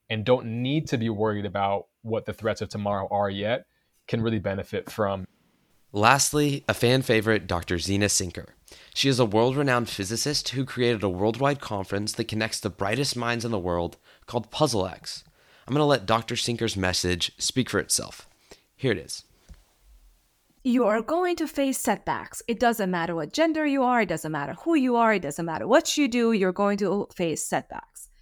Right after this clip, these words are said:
Speaker 3: What defines what you will do is how you deal with it. And it doesn't mean that I dealt with it right. Doesn't mean that I still deal with it right.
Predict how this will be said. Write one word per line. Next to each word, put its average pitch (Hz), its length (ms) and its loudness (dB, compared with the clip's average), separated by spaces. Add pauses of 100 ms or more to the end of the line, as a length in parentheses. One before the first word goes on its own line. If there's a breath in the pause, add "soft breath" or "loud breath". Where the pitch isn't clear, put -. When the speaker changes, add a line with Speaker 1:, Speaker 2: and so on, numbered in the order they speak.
(580)
Speaker 3:
What 233 220 2
defines 262 720 2 (320)
what 214 340 4
you 240 100 0
will 208 120 4
do 202 400 2 (100)
is 185 480 0 (300)
how - 180 0
you 214 240 4
deal 196 340 0
with 151 220 -8
it. - 240 -20 (340)
And 254 140 4
it 214 80 2
doesn't 269 320 4
mean 240 140 2
that 220 160 4
I 220 160 4
dealt 214 240 2
with 190 120 -2
it 190 140 -2
right. 208 440 0 (580)
Doesn't 196 200 0
mean 190 120 0
that 180 100 4
I 170 80 4
still 294 280 4
deal 202 180 2
with 180 160 0
it 165 120 -2
right. 180 380 0